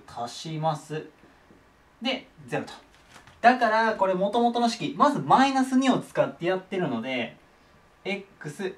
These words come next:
プラス二が来ます。で、ここの三つの数字使って、エックス二乗、マイナス四エックス、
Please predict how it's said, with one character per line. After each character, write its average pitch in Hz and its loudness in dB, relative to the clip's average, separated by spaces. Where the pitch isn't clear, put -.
プ 151 -6
ラ 196 2
ス 220 -4
二 147 -4
が 160 2
来 113 -12
ま - -10
す。 - -20
で、 233 2
こ 190 2
こ 214 2
の 214 4
三 226 4
つ - -10
の 196 2
数 151 -2
字 143 -4
使 180 4
っ 175 -4
て、 - -2
エ 214 0
ッ 220 -4
ク 160 -8
ス 135 -8
二 143 -4
乗、 143 -2
マ 143 0
イ 147 0
ナ 143 -2
ス 151 -10
四 202 0
エ 214 0
ッ 214 -8
ク 151 -10
ス、 185 -4